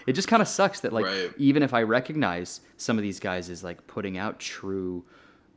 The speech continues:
Speaker 1: journalism, criticism, art, whatever you wanna call it, at the end of the day, they're probably getting compensated even less 'cause it's getting compensated for the content and its clicks.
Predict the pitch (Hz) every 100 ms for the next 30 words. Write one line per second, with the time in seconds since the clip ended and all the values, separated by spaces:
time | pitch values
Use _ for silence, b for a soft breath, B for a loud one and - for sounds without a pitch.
0 | _ - 101 95 90 92 90 90 - 92
1 | 90 98 87 90 85 87 92 95 92 92
2 | 98 98 90 - 107 120 95 B B B
3 | 98 - 98 101 95 90 101 117 98 90
4 | _ _ _ - 90 113 107 101 107 101
5 | 95 92 104 104 104 98 104 98 - 104
6 | - - - - 87 92 - 95 90 90
7 | 87 87 85 87 - 90 87 - _ 92
8 | - 87 85 95 95 - - 85 85 -
9 | 143 135 - -